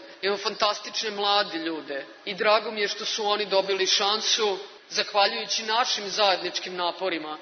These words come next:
da ostanu u svojoj Ćupriji, da ovde rade,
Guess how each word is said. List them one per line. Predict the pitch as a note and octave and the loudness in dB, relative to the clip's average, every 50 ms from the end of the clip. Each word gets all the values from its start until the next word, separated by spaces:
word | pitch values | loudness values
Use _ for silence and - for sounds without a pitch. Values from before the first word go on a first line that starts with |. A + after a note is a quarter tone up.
| - - - - F3+ | -14 -20 -20 -8 0
da | F3 G#3 | 2 4
ostanu | G3+ G3+ G#3 G3+ - - - C4+ B3+ B3 B3 | 4 4 2 0 -2 2 2 2 2 2 -4
u | |
svojoj | A3+ - - B3+ A#3+ A#3+ B3+ | -4 -4 0 2 2 0 0
Ćupriji, | A#3+ - - B3 A#3 - A#3+ B3 B3 A#3+ A3+ A3 G3 - - - - F#3 | 0 -4 -4 -6 -6 -8 -4 -2 -2 -2 -2 -4 -8 -12 -20 -8 0 4
da | G#3+ | 4
ovde | G3+ F#3+ G#3 A3 - G3+ A3 A#3+ | 4 4 4 0 -2 0 0 0
rade, | A3+ A3 G#3+ G#3+ A3+ A3+ A3 A#3+ A#3 | 2 4 4 2 2 2 0 0 0